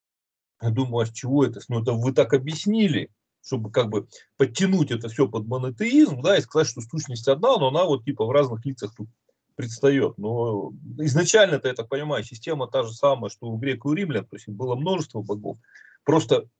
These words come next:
верхнюю точку, ну, как бы, верховный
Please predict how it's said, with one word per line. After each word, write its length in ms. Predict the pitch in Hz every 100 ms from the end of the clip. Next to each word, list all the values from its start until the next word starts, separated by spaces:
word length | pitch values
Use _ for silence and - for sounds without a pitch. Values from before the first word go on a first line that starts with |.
| -
верхнюю 480 | 131 170 120 143 135
точку, 520 | 208 208 - 113 - _ _ _
ну, 120 | 135
как 160 | 131 123
бы, 120 | 117
верховный 680 | 110 127 160 156 127 120